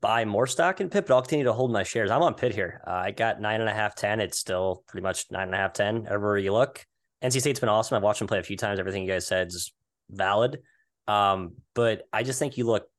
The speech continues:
at the rosters pound for pound, if they're, now that they're both pretty much fully healthy. I mean, Cummings, um, Sibandi, Burden, I think this is a really underrated Pitt backcourt. Um, and I think with Hughley getting more and more healthy, they're actually sharing the ball. Like, the way they move the ball is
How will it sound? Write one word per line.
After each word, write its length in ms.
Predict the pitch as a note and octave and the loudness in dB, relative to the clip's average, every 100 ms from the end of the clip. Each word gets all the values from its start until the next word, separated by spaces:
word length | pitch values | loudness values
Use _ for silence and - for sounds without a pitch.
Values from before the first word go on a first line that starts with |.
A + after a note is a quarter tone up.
| - | -4
at 180 | A#2 - | -2 0
the 100 | G2+ | 0
rosters 460 | F#2 G#2 - A2 | 2 0 -2 -6
pound 260 | - G#2+ G2+ | -2 -2 -2
for 120 | G2+ | -4
pound, 480 | - G2+ G2+ A2+ B2 - | -4 -2 0 -2 -4 -8
if 140 | G2+ | -6
they're, 180 | G2+ F#2 | -4 -4
now 220 | G2+ G#2+ | -2 0
that 80 | F#2+ | 0
they're 80 | G2 | 0
both 260 | G2 F#2 - - | 0 -2 -8 -10
pretty 160 | - G#2 | -4 -2
much 160 | G2 | -2
fully 240 | - G2+ F2 | -4 -4 -2
healthy. 520 | G2 G2 G#2+ G#2+ G#2+ _ - _ - | -2 -2 -2 -4 -6 _ -20 _ -8
I 40 | |
mean, 180 | G#2 F#2+ | -6 -4
Cummings, 640 | - C3+ C3+ C#3 B2+ B2+ - _ _ - | -2 0 0 0 -2 -6 -12 _ _ -4
um, 440 | F#2+ F2+ F2 E2 - - _ | 0 2 0 -4 -16 -20 _
Sibandi, 720 | - G#2 F#2+ A2 A#2+ A#2+ G#2 | -8 -2 0 2 2 0 2
Burden, 260 | A2 A#2 A2+ | 2 2 0
I 80 | |
think 140 | C#3 F3 | 0 -2
this 80 | G#2 | -2
is 60 | |
a 80 | G2 | -2
really 400 | F#2 G2+ G2+ F2+ - | -2 -2 -2 -4 -4
underrated 500 | A2 G2+ G2 F#2+ F2+ | -4 0 -2 -2 -4
Pitt 160 | A2+ - | -6 -6
backcourt. 400 | F#2 F2+ F2+ F2+ - | -6 -6 -10 -12 -14
Um, 360 | - F#2+ F2 F2 | -8 -6 -6 -8
and 120 | G2 | -4
I 60 | G2+ | -4
think 200 | A#2+ G#2+ | -4 -4
with 120 | G2+ | -6
Hughley 300 | - B2 B2 | -4 -2 0
getting 200 | A2 G#2+ | 0 0
more 160 | G2+ G#2+ | 0 0
and 80 | G#2 | 2
more 140 | F#2+ | 0
healthy, 540 | G#2 A2+ - A2+ G#2+ - _ _ | 2 0 2 -2 -2 -6 _ _
they're 120 | - B2 | 0 0
actually 200 | B2 B2 | 0 -4
sharing 400 | - G2 A2+ B2 | -4 -2 0 2
the 80 | |
ball. 220 | B2+ C3 B2 | 4 4 4
Like, 140 | G2+ | 0
the 80 | F#2 | 0
way 100 | G2 | -2
they 120 | A2+ | -2
move 160 | G2+ G#2+ | -2 -4
the 60 | |
ball 240 | F#2 F#2+ G2 | 0 0 0
is 140 | F2+ | -4